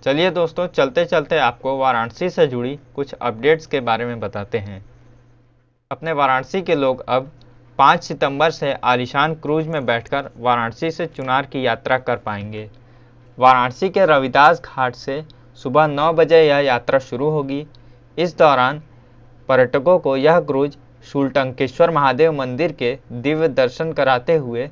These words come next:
चुनार किले तक ले जाएगा और चुनार पहुंचने पर अनुभवी गाइड चुनार किले का भ्रमण कराने के साथ ही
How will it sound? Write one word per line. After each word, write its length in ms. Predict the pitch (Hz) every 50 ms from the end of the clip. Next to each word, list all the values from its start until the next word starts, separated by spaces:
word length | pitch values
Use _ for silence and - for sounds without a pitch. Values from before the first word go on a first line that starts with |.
| - - - - - - - -
चुनार 380 | - 139 135 139 143 151 170 175
किले 360 | 170 - 156 135 135 156 165 160
तक 260 | - 143 139 - -
ले 200 | 123 131 127 123
जाएगा 420 | 107 101 98 98 92 101 95 98 - - _ _ - - - - - - -
और 160 | - 117 135 - - -
चुनार 340 | 147 139 139 147 165 196 190
पहुंचने 500 | - 165 143 139 120 - 131 123 117 110 104
पर 260 | - 117 127 147 151 - - - - - - - -
अनुभवी 540 | 127 131 135 127 117 131 135 139 165 202 185
गाइड 360 | 151 139 123 120 131 135 - - - - - -
चुनार 340 | - 131 127 131 143 151 160
किले 300 | 156 - 139 139 160 170
का 140 | - 170 156
भ्रमण 400 | 127 117 104 120 127 139 156 170
कराने 460 | - - 143 131 123 120 123 127 131 127
के 140 | - 131
साथ 400 | 120 - - 127 135 151 165 160
ही 220 | - - 113 113